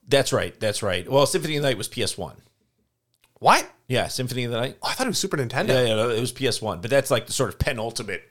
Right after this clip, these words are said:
Speaker 2: Oh, sorry. I always thought that was
Speaker 1: <laughs>
Speaker 2: Super Nin-,
Speaker 1: Metroidvania.
Speaker 2: I always thought that was Super Nintendo.
Speaker 1: So, no, there, there, uh, no, no, it wasn't Super Nintendo.
Speaker 2: Oh, okay.
Speaker 1: Yeah.
Speaker 2: Fair enough.
Speaker 1: But the, uh, so for jump, sorry, jumping into Super Metroid now.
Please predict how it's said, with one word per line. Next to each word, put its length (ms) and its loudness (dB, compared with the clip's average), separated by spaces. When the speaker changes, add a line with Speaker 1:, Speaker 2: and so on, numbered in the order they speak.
Speaker 2:
Oh, 240 10
sorry. 240 8
I 140 8
always 160 4
thought 120 4
that 80 6
was 160 2
Speaker 1:
<laughs> 0 -
Speaker 2:
Super 180 4
Nin-, 260 4
Speaker 1:
Metroidvania. 160 0
Speaker 2:
I 60 8
always 160 4
thought 60 -4
that 80 4
was 120 0
Super 160 -2
Nintendo. 380 2
Speaker 1:
So, 600 2
no, 200 4
there, 140 0
there, 220 2
uh, 460 6
no, 240 4
no, 140 0
it 20 -2
wasn't 220 -4
Super 140 -10
Nintendo. 220 -6
Speaker 2:
Oh, 220 8
okay. 180 0
Speaker 1:
Yeah. 100 -6
Speaker 2:
Fair 120 6
enough. 260 2
Speaker 1:
But 140 4
the, 260 -2
uh, 320 2
so 300 2
for 1160 4
jump, 340 -4
sorry, 280 -2
jumping 340 -4
into 300 -6
Super 280 -8
Metroid 340 -8
now. 240 -6